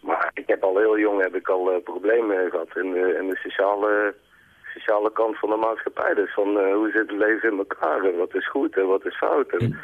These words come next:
Speaker 2: en hoe
Speaker 1: van thuis uit krijg je mee dat, eh, dingen goed zijn en dat dingen fout zijn. Maar in het echte leven zie je toch heel, eh, verschillende dingen waarvan je gaat nadenken van, hé,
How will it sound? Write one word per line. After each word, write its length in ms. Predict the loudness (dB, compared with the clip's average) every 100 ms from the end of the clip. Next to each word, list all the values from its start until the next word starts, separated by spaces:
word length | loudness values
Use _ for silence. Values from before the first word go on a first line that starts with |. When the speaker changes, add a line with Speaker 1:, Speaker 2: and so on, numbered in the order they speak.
| -2
Speaker 2:
en 140 | 2
hoe 140 | 2 4
Speaker 1:
van 100 | 2
thuis 140 | 2
uit 180 | 0 0
krijg 280 | 0 0 0
je 80 | 0
mee 240 | 2 2
dat, 160 | 0 -2 0
eh, 100 | 0 2
dingen 260 | 0 -2 -2
goed 220 | -2 -2
zijn 240 | -2 -2 -2
en 100 | -2
dat 180 | -2 0
dingen 260 | -2 -2
fout 300 | -2 0 0 0
zijn. 260 | -2 -4 -12 -20 -20 _
Maar 120 | -6
in 60 | -4
het 100 | -4
echte 240 | -2 -2
leven 320 | 0 0 -2
zie 120 | -4 -4
je 80 |
toch 200 | -2 0
heel, 320 | 2 2 0 0
eh, 160 | -2 -4
verschillende 560 | -8 -6 -2 0 0 0
dingen 300 | 2 2 2
waarvan 320 | 2 0 -2
je 120 | -2
gaat 180 | -4 -2
nadenken 540 | -2 0 0 -2 -4
van, 180 | -4 0
hé, 260 | 2 0